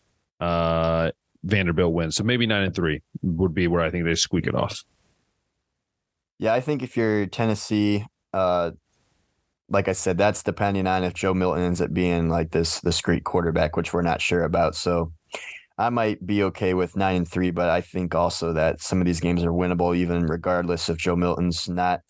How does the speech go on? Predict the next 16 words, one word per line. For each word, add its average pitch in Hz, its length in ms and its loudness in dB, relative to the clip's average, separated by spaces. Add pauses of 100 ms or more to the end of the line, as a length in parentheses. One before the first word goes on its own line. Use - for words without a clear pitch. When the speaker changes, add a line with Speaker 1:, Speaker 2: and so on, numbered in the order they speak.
(320)
Speaker 2:
as 87 80 -4
good 95 160 0
as 87 80 0
Hendon 90 220 0
Hooker 82 440 0 (280)
was 98 360 -2
last 101 360 0
year. 82 180 0 (140)
So 82 420 0 (720)
I'm 107 80 2
thinking 123 240 0
ten 117 160 0
and 107 100 0
two - 80 -4
is 101 100 -2
possible. 95 560 0